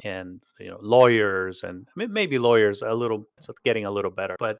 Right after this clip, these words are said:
there's still a lot of, like, uncharted territory where you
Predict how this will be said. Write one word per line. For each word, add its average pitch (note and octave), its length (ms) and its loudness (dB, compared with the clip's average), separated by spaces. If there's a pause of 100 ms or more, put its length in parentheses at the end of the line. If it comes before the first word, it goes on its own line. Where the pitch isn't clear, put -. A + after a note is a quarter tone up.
there's A2+ 240 -12
still F3+ 420 -4
a A#2+ 60 -2
lot A2+ 240 -2
of, A#2 420 -4
like, G2 200 -14
uncharted A#2 600 -10
territory A2 640 -6
where F#2+ 480 -10
you G#2 340 -8